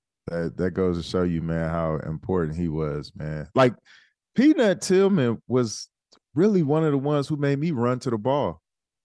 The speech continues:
'Cause I knew if I saw thirty-three anywhere near a wide receiver or anywhere near somebody going to make a tackle, there's a possibility that the ball is gonna get out. And it, it paid off for me, uh, against the Eagles. I said, uh,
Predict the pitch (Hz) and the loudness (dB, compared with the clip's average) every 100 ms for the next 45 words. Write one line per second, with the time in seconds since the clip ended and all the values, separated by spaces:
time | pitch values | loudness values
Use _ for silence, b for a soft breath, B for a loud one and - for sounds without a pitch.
0 | - 123 139 151 170 170 170 127 135 160 | -4 -2 0 0 -2 2 4 4 0 -2
1 | - 127 147 147 139 135 143 135 - 147 | 0 0 2 0 0 -4 -2 -2 0 -2
2 | 151 139 113 104 123 151 160 160 151 107 | -2 0 2 0 2 4 4 0 -2 -2
3 | 127 147 139 131 151 127 101 170 202 175 | 0 0 0 -4 -2 0 2 2 2 2
4 | 127 143 175 170 160 156 147 156 147 151 | 0 2 0 0 -2 -2 -2 -2 -4 -4
5 | 151 120 160 175 190 190 190 _ _ _ | -4 -2 0 0 0 -4 -6 _ _ _
6 | - 175 185 160 156 151 147 143 160 117 | -6 -2 -2 0 0 0 -2 -2 -2 -2
7 | 104 104 95 113 120 101 90 85 90 92 | -2 -2 -2 -2 -2 -2 -8 -6 -4 -4
8 | - _ 123 151 151 - - 135 - 160 | -6 _ 0 2 2 0 0 0 0 2
9 | 165 165 165 170 160 - 131 117 117 113 | 4 6 4 4 0 0 2 2 0 -2
10 | - 82 104 95 - 98 131 117 95 - | -4 -2 0 2 -2 -2 -2 -2 -6 2
11 | 147 135 95 73 - _ _ _ _ _ | 4 4 0 -8 -18 _ _ _ _ _
12 | _ - 101 131 110 101 - 101 95 90 | _ -6 -4 2 2 2 0 0 0 0
13 | 85 73 | -2 -4